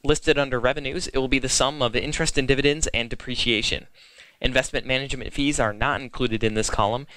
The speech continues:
Instead, they will be deducted in a separate column to the right.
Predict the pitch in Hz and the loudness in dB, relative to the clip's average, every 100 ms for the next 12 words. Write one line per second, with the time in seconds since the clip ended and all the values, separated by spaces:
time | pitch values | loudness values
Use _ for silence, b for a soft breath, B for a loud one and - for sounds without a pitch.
0 | B B 139 135 135 151 156 143 139 139 | B B 2 4 2 2 2 2 4 0
1 | 139 139 156 - 180 - - 127 190 185 | 2 2 2 0 -2 -2 -4 2 2 2
2 | 139 - 120 120 123 139 123 131 - | -2 0 0 -2 -4 -4 0 -2 -2